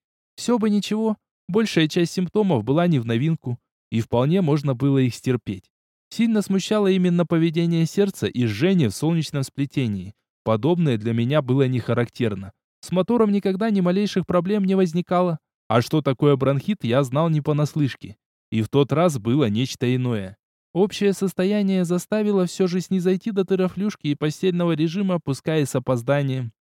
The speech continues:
Чем дольше я находился в таком состоянии,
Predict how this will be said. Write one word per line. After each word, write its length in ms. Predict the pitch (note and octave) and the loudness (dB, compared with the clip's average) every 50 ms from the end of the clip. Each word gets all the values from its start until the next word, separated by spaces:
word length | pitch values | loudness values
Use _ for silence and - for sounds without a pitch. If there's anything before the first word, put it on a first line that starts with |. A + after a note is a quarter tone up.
| _ _ _ _ _ _ | _ _ _ _ _ _
Чем 240 | - A2+ A2+ A#2 A2+ | -10 -8 -8 -8 -4
дольше 360 | A2 C#3+ F3 E3 - - A#2+ | -2 0 0 0 0 0 0
я 100 | A2 G#2+ | 2 2
находился 560 | A2 G#2+ - B2 A#2+ A2+ C#3 D3 B2+ - A#2+ | 0 0 -2 -2 -2 0 0 -2 0 -2 -4
в 40 | - | -2
таком 300 | - A2+ - - C3 B2 | -2 -4 -2 -2 -4 -4
состоянии, 800 | - - A#2+ - - A2+ A2+ A#2 B2 C#3 D3 C3 G#2 F#2+ - - | -2 -4 -6 -4 -2 -2 -2 0 0 0 0 0 -2 -4 -8 -12